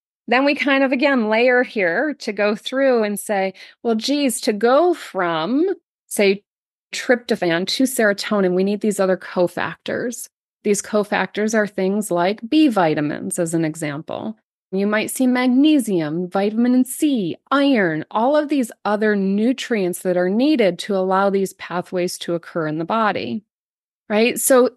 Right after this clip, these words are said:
the complexity is there for sure, but it's taking these, the, the protein and hence the amino acids that come from protein to help fuel these various neurotransmitters.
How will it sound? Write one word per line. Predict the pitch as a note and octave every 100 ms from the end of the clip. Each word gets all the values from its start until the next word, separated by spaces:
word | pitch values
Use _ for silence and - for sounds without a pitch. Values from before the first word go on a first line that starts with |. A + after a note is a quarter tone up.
| _
the | A#3 A3
complexity | C4 - C4+ C4 - C4 C4+ - C4 G#3+ G3+ A3 A#3
is | G#3 G#3 G3
there | G3 B3 A3 - - A3+ - _ _
for | - G#3
sure, | A3 - A3 F3 - G#3+ - _ _ _ _ _
but | A#3 A#3+
it's | A#3+ -
taking | - - C#4+ D4+ E4 C4
these, | A3 G#3+ G#3 G3 - _ _
the, | G3 G3+ F#3+ -
the | G3
protein | - A3 A3 - F3 G3
and | F#3+
hence | F#3+ G3+ F#3+ -
the | G3+
amino | F#3+ G3 G3+ G3+
acids | F3+ F3+ - F3+
that | F#3+ -
come | - C4
from | - A3+
protein | - F#3 F3 - F3 F3 - _ _ _ -
to | C4
help | A#3 C4 B3+ -
fuel | - A3 A3+ A3 G3 F#3
these | F3 F#3 F#3
various | E3+ F3+ F3 E3+ E3+ E3+
neurotransmitters. | F3 E3 D#3 D#3 - D#3 D3 - C3 - - - -